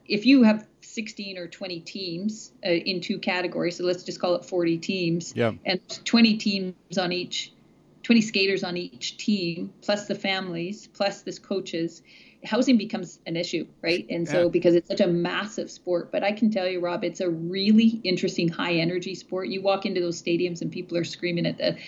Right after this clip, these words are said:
Speaker 1: top of their lungs. There's so much excitement. So, uh, it's a great spectator sport, and I hope one day it does make its way into Winter Olympics, but, uh, it's, so far that's probably been the biggest holdback is the housing and, uh,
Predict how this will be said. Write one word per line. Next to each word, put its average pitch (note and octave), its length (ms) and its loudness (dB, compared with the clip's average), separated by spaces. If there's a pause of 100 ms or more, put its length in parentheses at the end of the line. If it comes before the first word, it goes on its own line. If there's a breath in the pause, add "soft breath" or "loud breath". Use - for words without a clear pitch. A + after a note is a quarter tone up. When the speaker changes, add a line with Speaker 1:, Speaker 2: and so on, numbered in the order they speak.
(260 loud breath)
Speaker 1:
top G3 200 0
of G3 60 -2
their F3 160 0
lungs. E3+ 360 0
There's E3+ 140 -2
so F#3 100 0
much F3 200 -2
excitement. - 640 0
So, D#3+ 320 0
uh, - 240 0
it's E3+ 160 -2
a F#3+ 60 4
great G3 300 2
spectator F3+ 440 -2
sport, - 360 -4
and F#3 280 -4
I C4+ 120 4
hope A#3+ 200 6
one G#3 160 6
day F3+ 200 4
it F3 100 -6
does E3+ 320 0 (440 loud breath)
make G3 200 2
its G3+ 120 -2
way F3 280 2
into F3 520 -2
Winter F3+ 280 -2
Olympics, E3 560 2
but, F2+ 240 -6 (260)
uh, F2+ 400 2
it's, F3+ 140 -2
so - 140 2
far F3+ 280 2
that's E3 300 0
probably F3 320 -6
been E3 240 2
the E3 80 2
biggest E3 320 0
holdback E3+ 480 -2
is F3 180 -6
the F3+ 100 -6
housing E3 600 -2
and, E3 260 0
uh, E3+ 280 0